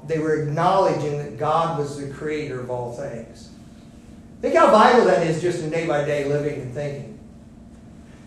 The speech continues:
<laughs> If you don't see God as a creator, you're not going to understand your need of Him as a Savior.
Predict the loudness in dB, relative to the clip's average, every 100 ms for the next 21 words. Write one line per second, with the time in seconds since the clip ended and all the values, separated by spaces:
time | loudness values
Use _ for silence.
0 | -20 -18 -16 -14 -16 -20 -20 -10 -2 2
1 | 2 4 2 2 2 2 0 -6 -8 -4
2 | 0 2 0 -2 -4 -4 -2 -4 -6 -6
3 | -6 -6 -6 -6 -4 -6 -6 -8 -12 -12
4 | -8 -8 -10 -14